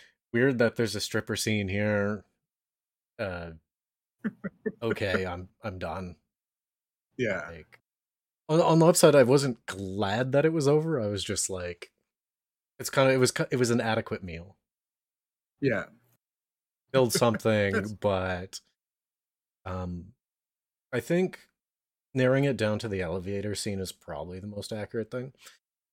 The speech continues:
Speaker 1: because had it just cut out that end, especially when the emotional conflict had resolved and they had gone back to, um, more of the, like, the friendship, um,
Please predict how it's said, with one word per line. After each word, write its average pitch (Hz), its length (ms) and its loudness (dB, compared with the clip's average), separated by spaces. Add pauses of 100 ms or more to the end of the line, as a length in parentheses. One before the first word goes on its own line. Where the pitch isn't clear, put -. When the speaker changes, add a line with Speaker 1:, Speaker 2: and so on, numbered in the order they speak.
Speaker 1:
because 104 800 -2 (960)
had 135 140 4
it 151 120 0
just - 720 0 (800)
cut 117 240 0
out 110 500 0 (540)
that 104 180 -2
end, 98 180 -2
especially 120 440 2
when 110 220 2
the 101 100 -2
emotional 107 580 -2
conflict 101 560 -6
had 92 340 -6
resolved 92 440 -8
and 95 120 -8
they 92 80 -6
had 90 160 -10
gone 92 320 -14
back 87 240 -14
to, 95 240 -16 (640)
um, 92 440 -10 (720)
more 107 160 -2
of 87 100 -8
the, 98 120 -2
like, 98 200 -4
the 104 60 -4
friendship, 107 720 -4 (380)
um, 90 480 -10